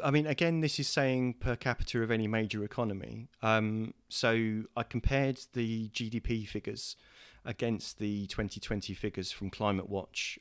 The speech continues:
uh, per capita. Um, and actually, of the, of the top twenty-five,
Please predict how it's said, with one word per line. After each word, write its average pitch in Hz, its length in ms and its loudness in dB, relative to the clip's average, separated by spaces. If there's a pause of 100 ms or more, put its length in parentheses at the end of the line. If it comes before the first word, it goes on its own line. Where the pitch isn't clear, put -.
(120)
uh, 95 260 -2
per 98 240 2
capita. - 640 -4 (640)
Um, 104 560 4
and 123 100 4
actually, 117 320 2
of 110 220 2
the, 107 440 2
of 110 200 0
the 107 80 0
top - 280 -2
twenty-five, 101 1000 -2